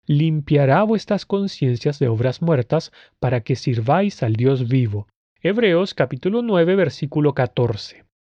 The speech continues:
Mis hermanos, la obra es de Él, así que solo Él nos puede dar una buena conciencia, al igual que lo hace con el corazón limpio. La petición a Dios de que nos dé una buena conciencia y un corazón limpio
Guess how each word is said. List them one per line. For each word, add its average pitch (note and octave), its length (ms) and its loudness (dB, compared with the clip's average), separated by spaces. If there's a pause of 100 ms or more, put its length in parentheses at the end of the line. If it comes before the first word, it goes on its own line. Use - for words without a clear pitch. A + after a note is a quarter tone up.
(140)
Mis D3+ 180 -2
hermanos, F3 560 0
la E3+ 220 2
obra G#3 320 2
es G#3+ 180 -4
de E3+ 380 2
Él, C3 220 -2 (300)
así E3 280 -2
que D#3+ 160 -2
solo C4+ 560 2
Él D#3 440 2
nos A#2+ 220 -4
puede C3 300 2
dar C3 180 4
una G#3 160 0
buena A2+ 280 0
conciencia, F3 880 -2 (280)
al E3+ 180 2
igual G#3+ 420 2
que A3 120 0
lo F3+ 160 4
hace C3+ 240 0
con D#3 180 0
el B2+ 120 -2
corazón B2+ 420 -2
limpio. D3+ 460 -2 (320)
La E3 220 2
petición B3 640 -2
a A3 80 2
Dios F3 420 0
de D3 140 -2
que D3 120 -4
nos C#3+ 200 -2
dé D#3 100 2
una F3+ 220 0
buena D#3+ 300 0
conciencia D3+ 600 -2
y B2+ 80 0
un C3+ 80 -2
corazón C#3+ 500 -2
limpio C#3 460 0